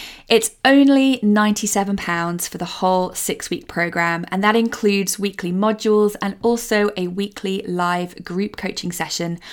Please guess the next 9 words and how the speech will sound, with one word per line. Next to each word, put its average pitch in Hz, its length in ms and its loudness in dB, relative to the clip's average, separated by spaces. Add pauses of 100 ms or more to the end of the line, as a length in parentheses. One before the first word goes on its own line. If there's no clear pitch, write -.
(220)
over 175 240 -2
Zoom. 165 400 -6 (340)
So 214 180 2
it 214 100 2
really 233 440 4 (120)
is 180 320 0
an 180 120 -4
amazing 170 640 -4
bargain. 160 600 -8